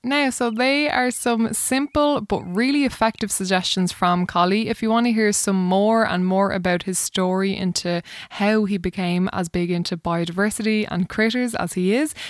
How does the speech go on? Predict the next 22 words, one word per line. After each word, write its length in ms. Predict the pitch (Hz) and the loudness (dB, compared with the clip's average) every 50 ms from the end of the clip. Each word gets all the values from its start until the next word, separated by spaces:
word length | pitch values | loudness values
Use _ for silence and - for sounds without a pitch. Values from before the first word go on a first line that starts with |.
| - - | -6 -4
you 100 | 233 226 | -2 0
can 140 | 254 247 262 | 0 0 0
listen 240 | 294 277 - 269 247 | 0 -2 -2 -4 -4
to 400 | - 262 247 233 233 226 214 - | 0 0 0 2 2 0 -2 -2
the 160 | 214 220 202 | -2 -2 -2
episode 360 | 202 - - - 202 196 190 | -2 -2 -2 -2 -2 -2 -2
that 100 | 190 190 | -2 0
I 80 | 190 185 | 0 0
recorded 520 | 180 185 185 - - 285 285 269 233 190 | 0 -2 -4 -2 -2 -2 0 0 -2 -2
with 200 | 180 202 220 - | 0 -2 -2 0
him 240 | - 208 185 180 180 | -2 0 0 0 0
in 100 | - 185 | 0 0
his 140 | 185 185 - | 0 -2 -2
critter 260 | - - 254 269 254 | -4 -4 -2 -2 -2
shed 380 | - - 175 175 180 202 214 - - - - - - | -2 -2 0 0 0 0 0 -4 -12 -18 -18 -20 -20
for 180 | - - 226 | -6 -2 0
episode 380 | 214 - - - - 202 196 - | 0 0 0 -2 -4 -4 -4 -2
fifteen 500 | - 202 196 - - 180 175 185 202 226 | -4 -4 -4 -2 -4 -4 -2 -2 -2 -2
of 180 | - 226 196 - | -4 -8 -8 -6
Book 160 | - 185 - | -6 -4 -4
of 160 | - 180 175 175 | -4 -6 -4 -2
Leaves. 360 | 175 170 185 220 262 - | -2 0 0 0 -2 -4